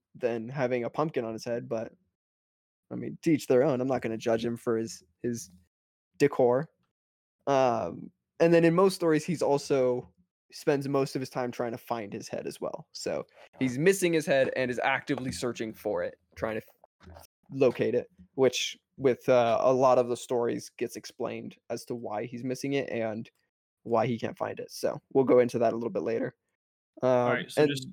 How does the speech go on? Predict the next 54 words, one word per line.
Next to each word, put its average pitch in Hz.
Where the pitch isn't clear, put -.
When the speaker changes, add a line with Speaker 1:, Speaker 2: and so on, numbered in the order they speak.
Speaker 2:
really 143
weird 127
theory 123
really 131
quick, 143
Speaker 1:
Love 117
Speaker 2:
sorry. -
Speaker 1:
it. -
I 123
love 117
theories. 143
Speaker 2:
Kind 139
of, 143
kind 139
of 147
what 139
I'm 123
imagining, 110
and 123
this 123
is 135
Speaker 1:
Uh-huh. 143
Speaker 2:
from, 120
I'm 120
not 123
basing 123
it 110
off 113
of 107
anything, 143
but, 127
like, 117
let's 131
say 120
this 123
proves 131
ghosts 117
are 107
real, 95
right? 101
And 117
so, 117
like, 110
in 135
this 131
world, 120
there's 117
Speaker 1:
Flimsy 143
Speaker 2:
ghosts -
Speaker 1:
proof, 135
Speaker 2:
with 165
Speaker 1:
but -
sure. 127
Speaker 2:
heads, -